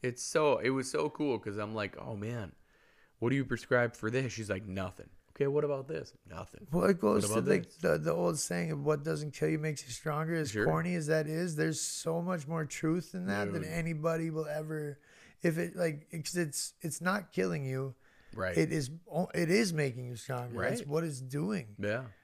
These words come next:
Speaker 2: Whether mentally or physically
Speaker 1: Right.
Speaker 2: or fucking genetically.
Speaker 1: Right.
Speaker 2: Like, everything about you is making you stronger.
Speaker 1: Yeah.
Speaker 2: So now the next time this comes up to fight you,
Speaker 1: Yeah.
Speaker 2: you know the game plan. Your body knows how to fight this bitch.
Speaker 1: Exactly.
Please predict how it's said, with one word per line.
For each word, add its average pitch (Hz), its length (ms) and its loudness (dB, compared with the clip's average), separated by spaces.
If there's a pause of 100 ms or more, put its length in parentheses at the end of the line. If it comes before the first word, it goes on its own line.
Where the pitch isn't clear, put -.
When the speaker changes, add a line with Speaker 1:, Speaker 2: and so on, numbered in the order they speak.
(180)
Speaker 2:
Whether 156 260 6
mentally 151 680 0
or 165 240 0
physically 147 720 -2
Speaker 1:
Right. 151 180 -2
Speaker 2:
or 170 180 6
fucking 156 480 0
genetically. 139 880 -2 (100)
Speaker 1:
Right. 98 280 -2 (240)
Speaker 2:
Like, 143 440 4 (140)
everything 165 480 4
about 165 460 4
you 143 60 4
is 127 160 0
making 131 280 -2
you 127 100 -4
stronger. 120 720 -4
Speaker 1:
Yeah. 92 340 -6
Speaker 2:
So - 180 -2
now 165 180 2
the 147 120 -2
next 156 360 -2
time 156 260 -2
this 147 180 -2
comes 143 400 -4
up 156 240 0
to 143 80 -12
fight 160 380 -4
you, 139 300 -4 (240)
Speaker 1:
Yeah. 82 220 -6 (120)
Speaker 2:
you 160 240 0
know 175 160 2
the 160 100 -2
game 180 400 -4
plan. 139 360 -6
Your 143 120 -4
body 151 420 0
knows 147 260 0
how 143 140 2
to 139 60 0
fight 180 400 -4
this 143 160 -4
bitch. 135 520 -8
Speaker 1:
Exactly. 98 560 -4